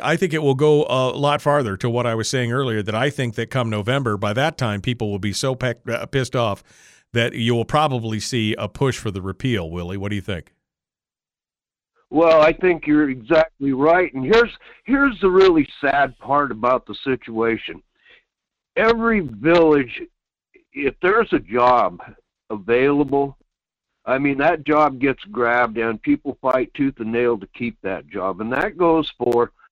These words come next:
Speaker 2: election poll workers, even though it only happens, you know, once a year when they do the municipal elections for city council and school board and whatever. I mean, that job, i-,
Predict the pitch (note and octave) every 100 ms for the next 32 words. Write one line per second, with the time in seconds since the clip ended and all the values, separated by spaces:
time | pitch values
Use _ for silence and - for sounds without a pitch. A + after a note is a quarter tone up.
0 | _ B2+ C3+ B2+ - C#3 B2+ - B2+ C3+
1 | C3+ G2+ F#2 - F#2+ A2 C#3 D#3 F3+ E3
2 | E3 D3+ D#3 D#3 C3 B2+ C3 - C3+ B2
3 | - _ _ _ _ G2 A#2 A#2 G#2+ G#2+
4 | C3 D#3 C#3+ B2 A#2 A#2+ B2+ B2+ B2+ A#2+
5 | A2+ A2+ G#2 B2 B2+ A2+ F#2 - _ _
6 | _ _ _ _ C3+ D3+ D3 D3+ C#3 -
7 | C3+ C3+ B2+ B2 - B2+ A#2+ B2+ A#2 -
8 | C3 A#2+ - B2+ A#2+ A#2 - A#2+ A#2+ A#2+
9 | A2+ G#2+ F#2+ _ _ - - D#3+ C3+ C#3
10 | C#3 C3+ B2 A2+ F#2+ G2 C3 C3+ B2 G2
11 | G2 _ _ _ - B2 C3+ B2+ C3 F3+
12 | D3+ D#3 E3 D3 C3 B2